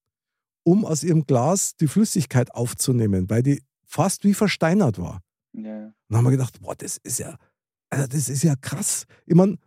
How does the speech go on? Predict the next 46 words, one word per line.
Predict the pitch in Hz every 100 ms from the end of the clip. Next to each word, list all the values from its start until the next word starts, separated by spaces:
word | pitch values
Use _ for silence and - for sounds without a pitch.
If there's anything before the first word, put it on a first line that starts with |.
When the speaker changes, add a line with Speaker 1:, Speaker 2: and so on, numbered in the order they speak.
| _
Speaker 1:
natürlich, | 170 - 180 247 240 208 - - -
klar, | 156 196 202
ich | 156
hör | 156 190
schon | 185
wieder | 175 160
die | 160
Stimmen, | - 170 170
ja, | 151 143 208 202 185
du | 151
weißt | 156 175
ja | 180
nicht, | 170 160
was | 160
bei | -
denen | 165 175
in |
der | 175
Kindheit | 156 185 190 170 147
war | 131 151 156
und | 165 143
Trauma | - 131 180 165
und | 151
so. | 156 160 - - _ _ _ _ _
Natürlich, | 156 190 - 233 214
das | - 147
mag | 170 196
schon | 196
sein. | 156 175 202
Und | 170 160
was | 135
wir | 180
hier | 175 180
besprechen, | 175 - 147 190 202
ist | 180 151 - - - -
höchst | 123 190 214 - - - _ _ _
subjektiv | - 214 - 208 - 180 226 208 -
und, | - 180 170 170 -
Speaker 2:
Und | 131
Speaker 1:
und, | 165
Speaker 2:
oberflächlich. | 165 113 - 92 180 95
Speaker 1:
und | 180 -
total | 165 165 196
oberflächlich, | 185 233 - 143 123 123 104
klar. | - 156 190
Speaker 2:
Ja. | -